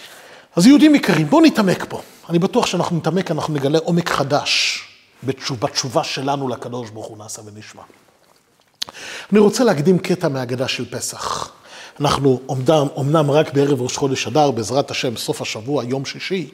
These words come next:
ושבת קודש זה ראש חודש אדר, כבר מרבים בשמחה, אבל אני רוצה להביא קטע מההגדה של פסח. אומרת ההגדה, "כנגד ארבעה בנים דיברה תורה. אחד חכם, אחד רשע, אחד תם ואחד שאינו יודע לשאול."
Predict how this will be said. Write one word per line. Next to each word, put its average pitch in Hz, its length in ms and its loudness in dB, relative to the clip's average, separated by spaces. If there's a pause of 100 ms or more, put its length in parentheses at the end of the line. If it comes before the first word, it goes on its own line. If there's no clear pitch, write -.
(600)
ושבת 139 360 2
קודש 147 260 2
זה 113 100 -6
ראש 120 160 -4
חודש 139 300 -2
אדר, 139 240 0
כבר 127 300 -6 (360)
מרבים 139 300 2
בשמחה, 147 400 0
אבל 311 140 2
אני 277 140 0
רוצה 262 360 4 (400)
להביא 156 220 0
קטע 196 280 0
מההגדה 131 400 -4
של 123 220 -8
פסח. - 580 -12 (520)
אומרת 269 400 4
ההגדה, 180 420 2
"כנגד 175 460 -2
ארבעה 135 460 -4
בנים 123 300 -6
דיברה 104 320 -12
תורה. 98 300 -14 (1080)
אחד 160 240 -2
חכם, 180 420 -2 (360)
אחד 127 240 -8
רשע, 123 340 -4 (160)
אחד 120 200 -8
תם 202 340 -2
ואחד 131 340 -6
שאינו 113 300 -8
יודע 104 340 -10
לשאול." 101 280 -14